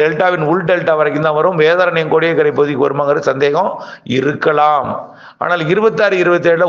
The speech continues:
ஒரு நாளாவது வேதாரண்யம் பகுதிக்கு பெய்யும். ஆனால் மரக்காணம் மற்றும் தட ஆரம்பாக்கம் பழவேற்காடு பகுதிக்கு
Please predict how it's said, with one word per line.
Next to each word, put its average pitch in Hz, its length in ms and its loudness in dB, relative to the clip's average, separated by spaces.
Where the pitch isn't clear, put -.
ஒரு 143 200 2
நாளாவது 165 440 0
வேதாரண்யம் 143 380 0
பகுதிக்கு 135 360 -4
பெய்யும். 165 280 0
ஆனால் 147 300 0
மரக்காணம் 165 640 -2
மற்றும் 147 300 -2
தட 156 140 0
ஆரம்பாக்கம் 151 520 -2
பழவேற்காடு 143 600 0
பகுதிக்கு 156 360 0